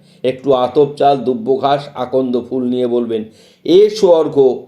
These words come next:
ওং হ্রিং সূর্যায়।" লাল বস্ত্রের পোশাক পরে পূর্ব দিকে মুখ করে ঠিক সকাল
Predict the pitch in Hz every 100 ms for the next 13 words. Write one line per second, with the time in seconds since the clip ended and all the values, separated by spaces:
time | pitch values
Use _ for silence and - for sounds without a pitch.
0 | - 165 160 120 113 165 196 190 147 151
1 | 131 98 107 92 80 - _ _ _ _
2 | _ - 113 135 156 147 143 143 143 139
3 | 135 127 127 147 143 - 147 170 180 -
4 | _ _ _ _ - 175 196 170 175 147
5 | 147 135 123 120 135 131 151 165 180 185
6 | - _ - 240 240 - - 170 151 131